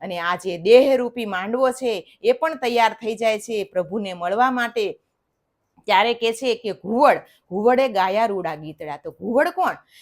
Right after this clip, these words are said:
તો કે જેને કોઈ દિવસ ઘુવડને સૂર્યપ્રકાશ દેખાતો નથી. ઘુવડને દિવસે દેખાતું બંધ થઈ જાય છે અને એ રાત્રે જ જે જોઈ શકે છે. તો જ્યારે જેણે કોઈ દિવસ જીવનની અંદર સૂર્યપ્રકાશ, એટલે કે જે,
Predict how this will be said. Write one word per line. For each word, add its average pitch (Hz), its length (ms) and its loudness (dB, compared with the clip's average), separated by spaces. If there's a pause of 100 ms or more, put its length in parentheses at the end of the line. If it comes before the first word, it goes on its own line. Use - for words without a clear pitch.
(140)
તો 196 60 -10
કે 202 180 -4
જેને 254 580 -4
કોઈ 247 320 0
દિવસ 269 520 -2
ઘુવડને 226 480 -2
સૂર્યપ્રકાશ 214 800 -2 (140)
દેખાતો 185 680 -10
નથી. 180 500 -16 (240)
ઘુવડને 226 400 2
દિવસે 220 400 -4
દેખાતું 208 640 -6
બંધ 214 280 2
થઈ 285 260 -4
જાય 262 240 -2
છે 254 360 -4 (220)
અને 190 320 -6
એ 202 40 -4
રાત્રે 175 480 2
જ 233 180 -8
જે 185 100 -6
જોઈ 190 260 -6
શકે 214 360 -10
છે. 220 220 -6
તો 196 180 -8
જ્યારે 208 420 -2 (140)
જેણે 208 240 -6
કોઈ 220 300 -2
દિવસ 311 340 -2
જીવનની 254 340 -4
અંદર 247 180 -2
સૂર્યપ્રકાશ, 240 840 -2
એટલે 180 260 -14
કે 180 200 -12
જે, 196 340 -10